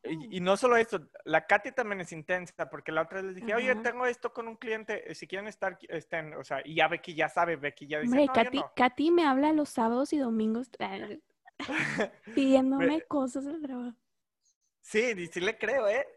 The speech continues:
Speaker 1: Porque, por ejemplo, ya le di-, les digo en el grupo, "Oigan, voy a ver a tal cliente a tal hora", no tienen que estar, nada más para que sepan, y es después de, de lo, del horario establecido, ¿no? Que,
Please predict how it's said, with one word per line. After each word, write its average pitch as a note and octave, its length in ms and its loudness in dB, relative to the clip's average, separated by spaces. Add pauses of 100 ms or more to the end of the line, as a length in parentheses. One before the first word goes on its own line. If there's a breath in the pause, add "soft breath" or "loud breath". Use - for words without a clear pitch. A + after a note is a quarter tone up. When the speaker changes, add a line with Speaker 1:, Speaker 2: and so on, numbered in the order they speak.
(120)
Speaker 1:
Porque, F#3 240 0
por F3+ 80 0
ejemplo, F#3 280 -4
ya F3+ 160 2
le G3+ 120 -2
di-, G3+ 160 -4
les E3+ 380 -4
digo F3 400 0
en F3 160 -4
el E3 80 -6
grupo, E3+ 240 -4
"Oigan, G#3+ 220 -2
voy G#3 100 2
a G#3 40 2
ver A3 140 -4
a A3 80 -10
tal G3+ 160 -8
cliente G#3 280 -8
a G#3 40 -6
tal G#3 180 -2
hora", A3 240 2
no F#3 240 -2
tienen G3+ 240 -6
que - 80 -6
estar, G#3 340 2 (140)
nada D#3 180 -2
más D#3+ 160 -8
para D#3+ 200 -4
que D3 100 -14
sepan, F3+ 420 -4
y E3+ 160 -2
es F3 100 0
después D3 320 -8
de, C3+ 220 -12
de C#3 140 -8
lo, C3+ 280 -4
del C3+ 300 -8
horario C#3 400 0
establecido, C3 680 -8
¿no? D3+ 200 -6
Que, E3 180 -8